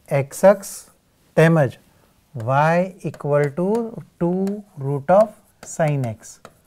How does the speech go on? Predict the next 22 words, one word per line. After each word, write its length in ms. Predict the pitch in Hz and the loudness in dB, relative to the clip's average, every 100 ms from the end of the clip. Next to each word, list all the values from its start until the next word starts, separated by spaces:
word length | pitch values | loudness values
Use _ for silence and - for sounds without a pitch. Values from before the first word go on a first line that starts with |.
| _ _ _ _ _ | _ _ _ _ _
આ 160 | 147 160 | 0 2
બે 200 | 170 165 | 2 2
વિધેયની 1040 | 147 131 151 190 - _ _ _ 151 156 | 0 2 2 0 -6 _ _ _ -4 -2
વચ્ચે, 420 | 139 139 - 151 104 - - | -2 -4 -4 -4 -4 -10 -10
આ 60 | 131 | -4
બંને 300 | 147 147 151 131 | -2 0 -2 -4
વક્રોની 460 | 123 - 165 156 | -6 0 0 0
વચ્ચે 420 | 147 135 139 - 160 | -2 -4 -6 -2 2
આવેલો 300 | 135 139 175 254 - _ _ _ _ _ _ _ _ _ - | 2 0 0 -2 -6 _ _ _ _ _ _ _ _ _ -6
પ્રદેશ 420 | 135 131 117 - | 0 2 0 -4
છે. 100 | 117 104 _ _ _ _ _ _ - | -14 -14 _ _ _ _ _ _ -6
બરોબર? 280 | 139 185 254 147 | 0 0 -2 -4
અને 220 | 147 165 | 0 0
એ 40 | |
સમબાજુ 480 | 160 170 175 170 180 | 0 0 2 4 2
ત્રિકોણ 480 | 170 156 170 170 185 - _ _ _ - | -2 -2 0 0 -2 -8 _ _ _ -4
એ 100 | 143 | 0
આડછેદ 400 | 131 127 - 170 | 0 0 -2 -4
બનશે 340 | 160 165 165 175 | 0 -2 -2 -4
આપણા 260 | 156 165 | -4 -6
માટે. 280 | 160 156 175 190 | -6 -6 -6 -8
તો 80 | - | -6